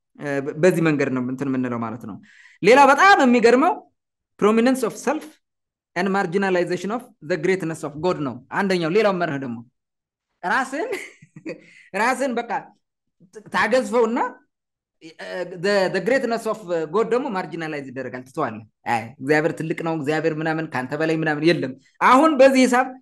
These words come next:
አብይ is bigger than God። That's it. ፒ ፒ is bigger than heaven። በቃ ይሄን፣ ይሄንን መያዝ አለብን። በቃ ሁሉ መሰረታዊ ነገሩ እዚህ ጋር ነው የሚመጣው። ስለዚህ ሁልጊዜም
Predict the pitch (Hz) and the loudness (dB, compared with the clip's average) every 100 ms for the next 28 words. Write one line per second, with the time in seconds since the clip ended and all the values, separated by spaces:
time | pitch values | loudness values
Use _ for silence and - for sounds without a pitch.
0 | _ - 233 254 220 175 202 196 170 156 | _ 0 2 2 0 -4 -4 -4 -4 -6
1 | 135 156 - - _ _ _ _ _ _ | -4 -4 -6 -18 _ _ _ _ _ _
2 | _ _ _ _ _ _ _ _ _ 185 | _ _ _ _ _ _ _ _ _ -8
3 | 240 208 - - _ _ _ 285 294 294 | -4 -4 -6 -10 _ _ _ -4 -2 -2
4 | 302 208 180 220 202 175 180 151 160 131 | 0 -2 -2 2 2 2 -2 -4 -6 -8
5 | - _ _ _ _ _ _ _ _ _ | -10 _ _ _ _ _ _ _ _ _
6 | _ _ _ 170 170 - 180 233 233 214 | _ _ _ -10 -10 -2 2 2 2 2
7 | 269 254 214 170 147 127 113 113 120 120 | 2 2 0 -2 -6 -8 -12 -14 -14 -16
8 | 127 147 175 247 392 415 523 508 269 247 | -16 -12 -6 2 6 6 6 4 4 4
9 | 240 226 247 196 165 165 135 127 - _ | 4 2 2 0 -4 -4 -6 -12 -16 _
10 | _ _ _ - 247 285 349 392 427 285 | _ _ _ -4 0 2 2 2 2 0
11 | 262 262 466 | -4 -2 -4